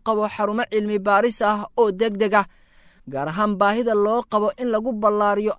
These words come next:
Aasiya. Daraasaadka Islaamku waxay xoogeysteen kun sagaal boqol soddonkii, iyadoo xaruntii ugu horreysay ee daraasaadka Islaamka la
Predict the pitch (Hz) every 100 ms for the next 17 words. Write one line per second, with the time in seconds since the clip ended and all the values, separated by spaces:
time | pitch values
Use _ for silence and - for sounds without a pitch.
0 | - 226 202 220 208 - _ _ - -
1 | _ _ - 127 143 143 - 226 202 -
2 | 214 220 233 233 202 - 220 247 226 214
3 | 214 214 208 208 202 - 220 208 269 262
4 | 214 208 226 208 208 208 277 247 220 196
5 | 214 196 - - - _ - 120 160 208
6 | 208 190 190 226 226 - 202 208 277 240
7 | 214 208 202 220 208 208 202 208 208 202
8 | 247 220 226 208 - 240 214 - 214 214